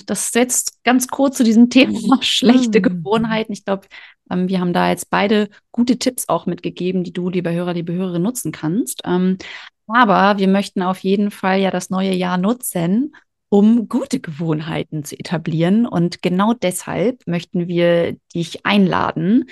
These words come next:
Speaker 1: zu unserem Kickstart Online-Webinar. Und zwar am Donnerstag, den vierundzwanzigsten ersten.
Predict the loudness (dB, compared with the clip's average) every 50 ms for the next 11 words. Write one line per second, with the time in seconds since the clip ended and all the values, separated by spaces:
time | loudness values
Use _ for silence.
0 | -14 -20 -20 -20 _ -2 0 2 2 4 2 2 0 -2 -2 -4 -6 -4 -4 -6
1 | -4 -4 -4 -4 -4 -6 -6 -6 -4 -4 -2 -2 -2 -2 -2 -2 -4 -4 -6 -4
2 | -4 -4 -2 -2 -2 -2 -2 -2 -4 -4 -6 -6 -6 -6 -4 -4 -4 -2 0 2
3 | 2 2 2 2 0 0 0 0 0 -2 -4 -2 0 0 0 0 0 -2 -2 -2
4 | -2 -4 -10 -12 -8 -4 -2 0 0 0 -2 -2 -2 -2 -2 -2